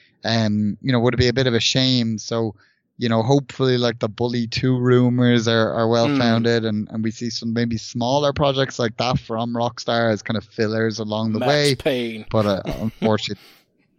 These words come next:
Speaker 1: it, <laughs> that's it. Unfortunately, it doesn't seem that Agent is gonna be one of those, those titles anymore.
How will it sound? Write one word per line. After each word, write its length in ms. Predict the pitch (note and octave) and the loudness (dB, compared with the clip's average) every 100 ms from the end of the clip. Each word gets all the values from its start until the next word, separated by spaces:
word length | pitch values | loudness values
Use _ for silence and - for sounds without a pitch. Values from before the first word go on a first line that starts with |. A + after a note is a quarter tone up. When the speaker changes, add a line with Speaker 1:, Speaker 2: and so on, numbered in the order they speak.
| _ _ _ | _ _ _
Speaker 1:
it, 160 | B2 A2+ _ | -6 -6 _
<laughs> 80 | |
that's 480 | - A2+ C#3 D3 - | -2 2 2 2 -2
it. 160 | B2+ B2 | -2 0
Unfortunately, 640 | B2 A2+ - C3 B2+ B2 | -2 -4 -2 -2 0 -4
it 180 | A2+ - | -6 -4
doesn't 360 | B2 A2+ A#2 G#2+ | -4 -4 -6 -8
seem 380 | - A2+ A2+ | -4 -2 -2
that 120 | A2 G2+ | -2 -2
Agent 460 | G#2 A2+ A2 G2+ | 0 0 -2 -4
is 100 | G#2 | -6
gonna 240 | G2+ G2+ G2 | -8 -8 -6
be 160 | G#2 | -6
one 220 | G2+ G#2 | -4 -4
of 100 | G2+ | -4
those, 420 | G2 G2+ G2 G2 - | -4 -6 -8 -10 -10
those 260 | G2 G2 G2 | -8 -8 -6
titles 480 | G#2 G2+ G#2 G2+ | -4 -2 -2 -4
anymore. 540 | G#2+ G#2 G#2 G#2+ G#2 | -2 -2 -2 -4 -4